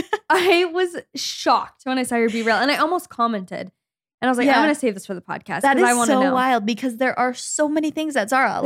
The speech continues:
Speaker 2: Literally
Speaker 1: what are the
Speaker 2: thousands.
Speaker 1: odds? And that Zara's huge.
Speaker 2: It's huge.
Speaker 1: Okay, if you haven't been to Zara in a while, you literally put your,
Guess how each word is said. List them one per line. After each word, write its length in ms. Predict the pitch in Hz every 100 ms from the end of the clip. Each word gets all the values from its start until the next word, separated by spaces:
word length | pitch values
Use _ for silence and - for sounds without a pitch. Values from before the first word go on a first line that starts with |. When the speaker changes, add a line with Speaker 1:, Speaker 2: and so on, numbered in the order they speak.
| 240
Speaker 2:
Literally 100 | 294
Speaker 1:
what 120 | 254
are 140 | 254 240
the 40 |
Speaker 2:
thousands. 360 | - 302 180 190
Speaker 1:
odds? 240 | 208 - _ _ 247
And 80 |
that 140 | 302 302
Zara's 280 | 302 294 -
huge. 600 | - 339 294 156 208 -
Speaker 2:
It's 200 | 254 - _ _ _
huge. 560 | 294 294 269 220 185 - - - _ _ _ _ _ _ _ _ -
Speaker 1:
Okay, 360 | 262 269 175 -
if 120 | 254
you 100 | 294
haven't 200 | 359 539
been 160 | 415 269
to 80 | 220
Zara 220 | 190 151
in 60 | 196
a 40 |
while, 320 | 214 226 233 -
you 160 | 247
literally 420 | 226 233 269 320 392
put 300 | - 226 -
your, 240 | 269 269